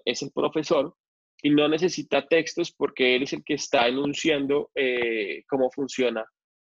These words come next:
<coughs> la aplicación. Si hay algunos, pueden ser limitados, eh, de pronto para hacer como memotecnia de la programación del, del aplicativo.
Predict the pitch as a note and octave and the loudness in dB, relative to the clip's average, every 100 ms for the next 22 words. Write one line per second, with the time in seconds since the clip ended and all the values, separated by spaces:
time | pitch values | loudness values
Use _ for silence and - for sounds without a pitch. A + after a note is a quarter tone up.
0 | - - - A#3+ A#3 G3 - B2+ - A#2 | -2 0 2 0 -2 -4 -2 -2 -2 -10
1 | - - - - _ _ _ _ _ _ | -4 -2 -2 -2 _ _ _ _ _ _
2 | _ _ _ - - D#3+ D3+ D#3+ E3+ F#3 | _ _ _ -14 -2 2 4 6 4 2
3 | F#3+ G#3+ - D3 C#3 C#3+ D#3 D#3 D3 - | 4 2 2 0 0 2 2 2 0 -6
4 | D3+ D3 D#3+ D#3 C#3 C#3 - - _ _ | -4 -2 -2 0 0 0 -6 -18 _ _
5 | _ _ _ _ _ - C3+ C3 B2 A#2+ | _ _ _ _ _ -6 -2 0 0 -2
6 | A#2+ B2 B2 C#3 C3 D3 C#3+ B2+ A2+ - | -6 -4 -4 -4 -2 0 2 2 0 -2
7 | - _ _ _ - A2+ B2 A#2 - C3 | -8 _ _ _ -18 -6 -2 -2 -2 -2
8 | C3+ C#3 A#2+ A2+ A#2 A#2+ B2+ C3+ C3 A#2+ | 0 0 -2 -4 -4 -2 0 -2 -2 -2
9 | A#2 G#2 G2+ G#2+ A2+ A#2+ - - B2+ C3 | -2 -2 -4 -4 -2 -4 -4 -2 -2 -2
10 | C3+ D3+ E3+ D3+ - | -6 -4 2 2 0